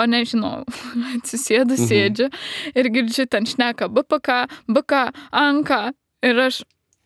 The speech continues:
Speaker 1: nu, suprantu, kad čia kažkokie jau teisiniai aktai ir kad čia kažkas su tuo bus susiję. <laughs> Bet man, nu, nebuvo žalio supratimo, apie ką jie šneka ir kas čia per dalykai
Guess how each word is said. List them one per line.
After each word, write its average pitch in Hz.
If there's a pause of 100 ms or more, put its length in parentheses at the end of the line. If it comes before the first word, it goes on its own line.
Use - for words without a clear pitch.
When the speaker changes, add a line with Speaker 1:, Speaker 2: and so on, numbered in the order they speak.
(140)
Speaker 1:
nu, 240
suprantu, 262
kad 254
čia 254
kažkokie 247
jau 247
teisiniai 220
aktai 269
ir 254
kad 226
čia 247
kažkas 254
su -
tuo 202
bus 202
susiję. 269 (240)
<laughs> 254
Bet 240
man, 247 (180)
nu, 240 (400)
nebuvo 254
žalio 240
supratimo, 214
apie 220
ką 202
jie 190
šneka 247 (460)
ir 220
kas 233
čia 220
per 196
dalykai 247